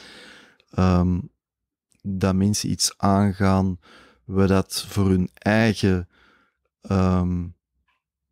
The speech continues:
niet goed zou zijn, of voor andere passagiers, of de bemanning, want dat zijn eigenlijk de, de, de drie actoren. Ehm, ja, dan wil ik er verder met die mensen over spreken.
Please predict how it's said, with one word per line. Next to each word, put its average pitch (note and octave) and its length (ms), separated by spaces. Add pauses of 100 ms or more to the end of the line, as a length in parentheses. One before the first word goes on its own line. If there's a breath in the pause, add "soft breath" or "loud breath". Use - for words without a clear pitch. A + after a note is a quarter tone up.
(680)
niet G2+ 200
goed - 200
zou B2+ 200
zijn, C#3+ 380 (500)
of G#2+ 140
voor - 160
andere G2+ 280
passagiers, - 840 (140)
of A#2 220
de G2+ 100
bemanning, G2 600 (380)
want F#2 140
dat F#2 100
zijn F#2+ 200
eigenlijk F2+ 400
de, F#2+ 80
de, F#2+ 160
de F#2 140
drie F#2 400
actoren. A#2 600 (880 loud breath)
Ehm, F#2 640 (1800)
ja, G#2+ 260
dan A2+ 140
wil G2 140
ik F#2 100
er F2 100
verder G#2 300
met A2 120
die F2+ 80
mensen F#2+ 280
over F2 280
spreken. G#2 680